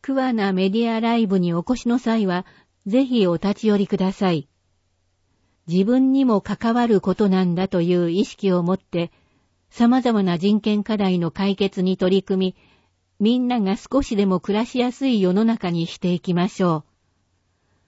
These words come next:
問い合わせ先、人権センター。電話、二七の六六七七。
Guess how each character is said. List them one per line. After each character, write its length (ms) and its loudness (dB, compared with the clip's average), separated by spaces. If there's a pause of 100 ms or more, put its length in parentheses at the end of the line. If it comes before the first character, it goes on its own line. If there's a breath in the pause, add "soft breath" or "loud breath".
(420)
問 200 2
い 60 0
合 60 -2
わ 120 0
せ 160 -4
先、 460 -4 (360)
人 260 2
権 240 0
セ 180 0
ン 120 2
タ 440 -4 (520)
ー。 20 -4
電 260 0
話、 220 -2 (640)
二 340 0
七 300 0
の 260 -2 (140)
六 340 0
六 280 -2
七 320 0
七。 380 -2